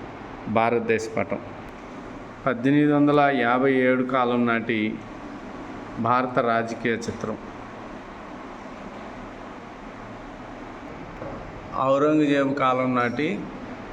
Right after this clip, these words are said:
భారత రాజకీయ పటం. పంతొమ్మిది వందల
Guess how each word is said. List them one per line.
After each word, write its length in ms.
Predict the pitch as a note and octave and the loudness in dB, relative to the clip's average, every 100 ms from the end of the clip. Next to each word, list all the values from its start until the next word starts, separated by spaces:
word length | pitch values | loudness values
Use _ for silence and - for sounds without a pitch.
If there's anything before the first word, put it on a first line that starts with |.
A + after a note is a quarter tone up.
| - - - - - | -12 -12 -12 -10 -2
భారత 440 | B2 A#2+ C3 B2+ | 2 2 2 2
రాజకీయ 640 | C3 A2+ A#2 A2+ - A#2 G#2+ | 2 4 2 0 -4 -2 0
పటం. 320 | G#2 G2 G2+ - - - - - - - - - - - - - C#3 | -2 -4 -6 -8 -12 -12 -12 -12 -12 -12 -14 -14 -14 -16 -16 -6 -2
పంతొమ్మిది 440 | B2+ B2+ C#3+ C#3+ | 0 2 2 4
వందల 520 | C#3 C#3 C3+ B2+ B2 | 4 4 4 4 2